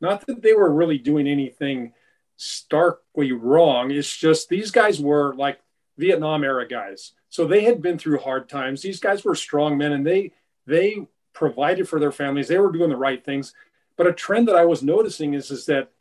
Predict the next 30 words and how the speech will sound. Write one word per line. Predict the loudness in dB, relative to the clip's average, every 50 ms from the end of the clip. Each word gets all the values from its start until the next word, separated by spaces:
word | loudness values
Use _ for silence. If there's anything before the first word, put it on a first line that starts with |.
| _ _ _ _ _ _ _ _
these | -8 -8 -6 -2
guys | 0 2 2 4 2 2 2
had | 0 0 0 0
sons | -4 -6 -2 0 0 2 0 0 -2 -6 -6 -4
that | -2 -2 -2 -2
were | -4 -4 -6 -6 -10 _ _ _ _ _ -4
living | 0 0 2 2 2 2
at | 0 0
home. | 0 -2 -4 -2 0 2 2 2
They're | 2 0 -2
still | -4 -2 0 0 0 0 0
thirty, | -4 -4 -2 0 2 2 0 -2 -4
thirty-five, | -6 -4 -2 -2 0 0 -2 -4 -4 -4 -4 -4 -4 -6 -6
forty | -2 0 2 2 2 2
years | 2 2 2 2 2
old. | 2 4 4 4 2 0
And | 0 -2
I'm | -2 -2
thinking, | -4 -6 -6 -2 -2 -2 -2 -2 -6 _ _ _ _ _ _ _ _ _ -2
"Man, | 0 0 0
these | 0 0
guys | 0 2 2 2
are | 0 0
not | 0 0 -2 -2 -2
doing | -2 0 0 0
their | -2 -2
sons | -6 -8 -4 -4 -2 -2 -2
any | -4 -6 -8
favors | -6 0 0 2 2 0 -2 -4 -4
here." | -6 -6 -6 -6 -10